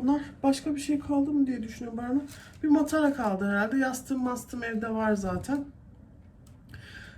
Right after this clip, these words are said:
Kendimi de dedim ya, Afyon'un oradaki outlet'e saklıyorum diye. Üstünde bir şey var.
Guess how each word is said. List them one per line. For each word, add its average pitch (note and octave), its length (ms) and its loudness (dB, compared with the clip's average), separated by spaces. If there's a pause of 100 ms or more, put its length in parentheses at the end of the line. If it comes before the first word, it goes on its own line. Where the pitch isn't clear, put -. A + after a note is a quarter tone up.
Kendimi B3+ 400 2
de C4 160 2
dedim C#4 220 0
ya, F4+ 160 2
Afyon'un A#3 480 -4
oradaki A3 280 -2
outlet'e G#3+ 460 0
saklıyorum G3 760 0
diye. A#3 160 -2
Üstünde - 540 -6
bir - 40 -18
şey - 200 -12
var. F#3+ 100 -10